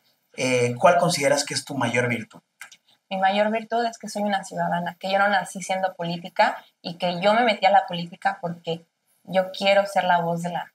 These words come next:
Speaker 2: de la gente, de los ciudadanos.
Speaker 1: ¿Qué personaje de la política admiras?
Speaker 2: A Jesús Pueblo.
Speaker 1: ¿Sí?
Speaker 2: Sí.
Speaker 1: ¿Qué, qué es lo que te, que te ha hecho admirar a, a, a Jesús?
Speaker 2: Su sencillez, su humildad,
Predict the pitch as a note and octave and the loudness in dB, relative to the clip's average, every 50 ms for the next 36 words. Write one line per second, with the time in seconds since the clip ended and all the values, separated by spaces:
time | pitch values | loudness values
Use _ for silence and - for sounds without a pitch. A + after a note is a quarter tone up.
0 | _ _ _ - F#3+ D#3+ - - - F#3 F#3 F#3 - F3 F3 E3+ E3+ E3+ - - | _ _ _ -16 -14 -14 -12 -12 -12 -12 -12 -12 -12 -12 -10 -10 -10 -10 -6 -2
1 | E3 E3+ F3+ F#3 F3+ F3 - - - _ _ _ _ - - - _ - A#3 A#3 | 0 2 2 0 -2 -4 -8 -12 -18 _ _ _ _ -20 -20 -2 _ 4 4 6
2 | B3 A#3 - - F#3 E3 E3 F3 F3 E3+ - - - - - - - - _ _ | 6 4 6 6 4 4 6 6 6 6 4 0 -2 -2 -2 -2 -4 -10 _ _
3 | _ _ _ _ _ - C3 B2+ B2+ B2+ B2 B2 A#2+ A#2 A2+ A2+ A#2 A#2 - - | _ _ _ _ _ -16 -8 -4 0 0 2 2 2 2 0 0 0 -2 -2 0
4 | B2 B2 B2+ C#3+ C#3 C#3 - E3 - - F3+ G3+ - - - - - _ _ _ | -2 0 0 0 -2 -2 -4 -4 0 2 4 4 4 2 -2 -6 -10 _ _ _
5 | _ _ _ - C3+ C#3 B2 C3 C3+ C#3+ C3+ - - - - - - - - - | _ _ _ 0 0 0 0 0 -2 -2 -2 -2 -2 -4 -6 -8 -12 -14 -18 -20
6 | - _ _ _ _ _ _ - - - G3+ F#3+ - - E3+ E3+ E3 D#3+ _ - | -20 _ _ _ _ _ _ -20 -8 -4 -4 -4 -4 -4 -10 -12 -14 -18 _ -18
7 | - - - - _ _ _ _ _ _ _ - D#3+ E3 - A#3+ - G#3 G3 - | -18 -18 -18 -20 _ _ _ _ _ _ _ -6 -4 -4 -4 -2 0 0 0 0
8 | - - - _ _ - - _ _ - - F#3+ E3+ E3+ G3 F#3+ F#3+ G3 F#3+ F3 | -2 -12 -20 _ _ -20 -20 _ _ 0 2 2 2 4 4 4 4 6 4 2
9 | - E3+ - - - C3 B2 B2 A#2+ A#2+ A#2+ - - B2+ C3 - C#3 C3+ C3+ C#3 | 2 2 0 2 2 0 0 0 0 -2 -2 -2 -4 -2 0 4 6 8 10 10
10 | C#3 C#3+ C#3 C3 B2+ B2+ B2+ C3 - - D3+ C3+ B2+ B2 B2 B2 A#2+ B2 B2+ A2+ | 10 10 10 8 8 8 6 4 2 4 6 6 6 6 6 4 4 6 8 8
11 | A2 B2 B2 - - - A2 G#2+ - - _ _ _ _ - - G#2+ A#2 A#2 B2+ | 8 6 4 0 -4 -6 -8 -8 -8 -10 _ _ _ _ -14 -10 -10 -8 -8 -8
12 | B2 A#2 B2 G#2+ - - - _ _ _ _ _ _ - D4 C4 - C#4+ C#4 C#4 | -8 -6 -6 -8 -8 -10 -14 _ _ _ _ _ _ -2 -2 2 4 4 4 4
13 | C#4 C#4+ C4 A#3 A#3+ A#3+ C4+ D#4 - - - B3 A#3+ A#3 A3 G#3 G#3 G3 G3 G3+ | 2 0 0 2 4 4 4 2 0 -2 -2 0 0 2 0 0 2 4 4 4
14 | - - - | 4 2 -2